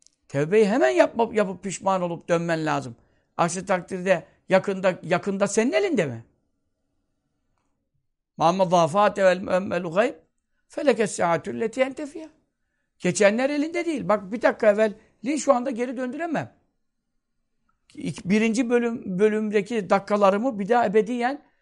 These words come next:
efendim, e, geri getiremem. O fırsatı bir daha değerlendiremem. Orada ne dedimse o kaldı.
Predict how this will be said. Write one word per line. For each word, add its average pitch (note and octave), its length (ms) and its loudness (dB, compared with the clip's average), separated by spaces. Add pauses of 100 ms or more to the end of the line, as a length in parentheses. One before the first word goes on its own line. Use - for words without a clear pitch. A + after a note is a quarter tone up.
(200)
efendim, G3 480 -2 (580)
e, E3 460 -2 (360)
geri E3+ 200 0
getiremem. C4+ 720 2 (420)
O F3+ 100 0
fırsatı G3 500 -2
bir G#3 80 -2
daha A#3 200 4
değerlendiremem. E4 680 0
Orada E3+ 240 -2
ne F#3+ 140 -4
dedimse D3+ 340 -6
o D#4+ 80 -8
kaldı. G#3 420 -6